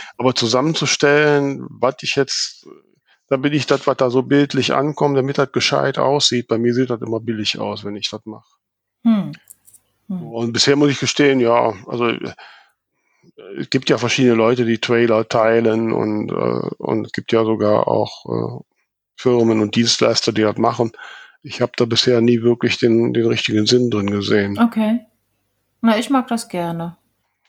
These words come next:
Speaker 1: Okay. Ja gut, das wäre natürlich im Sinne von, du hast irgendwas zum Posten. Ja.
Speaker 2: Ja. Es ist quasi nochmal der Klappentext halt in, in Bewegtbildform.
Speaker 1: Mhm, mhm.
Speaker 2: Ja.
Speaker 1: Ich glaub,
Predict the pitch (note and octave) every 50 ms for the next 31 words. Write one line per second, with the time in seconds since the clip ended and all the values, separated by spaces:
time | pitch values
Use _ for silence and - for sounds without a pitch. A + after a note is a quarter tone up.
0 | _ - B2 A2 - - A#2+ A2+ G#2+ A#2 B2 A#2 - - - - - - D3 D3+
1 | D#3+ F#3 F3 D#3 C#3+ C3 B2 C#3+ D3 D3 C#3+ C3+ - C3+ B2 C#3+ C3+ A#2+ A#2+ C#3
2 | D3 D3+ D3+ C3+ A#2+ C3 C3+ C3 C3 B2+ A#2 B2+ C3+ - A#2 C3+ C3 C3 C3 B2
3 | - - B2 A2 - - C3 C3 C3+ C#3 - - - - - C#3+ C#3 C#3 C#3 C#3
4 | C#3+ C3+ B2+ _ _ _ _ _ _ _ B2 A#2+ A#2 A2+ A2 A2 _ _ _ _
5 | _ _ _ _ _ - G#3 G3+ - - _ _ _ - - G3 G3 - - -
6 | A#3 G#3 G#3+ A#3 G#3+ A3 G3+ F#3 F3 G3+ G3+ - A3 G#3+ G#3 G#3 G3+ F#3+ F#3+ F#3+
7 | - F3+ D#3+ D#3+ - - A3 G3 - - A3+ A3 G#3+ - - - - G3+ G3 G3+
8 | G3 G3+ E3 F#3+ G3 G3 F#3+ - F3+ F#3+ F#3+ F#3 F#3 - _ G3 G3 F#3+ G#3 A3+
9 | A3 A3 - - - - E3 D3+ D3+ D3+ - - - C3+ A#2+ A#2+ B2 B2 C3 C3+
10 | C3 B2+ B2 A#2+ B2+ C3+ C3 C3 D3 C3+ B2 A#2+ B2+ C3 C3 - _ _ _ _
11 | - E3 D#3 D#3+ E3+ - - - A#2 A#2 A#2+ -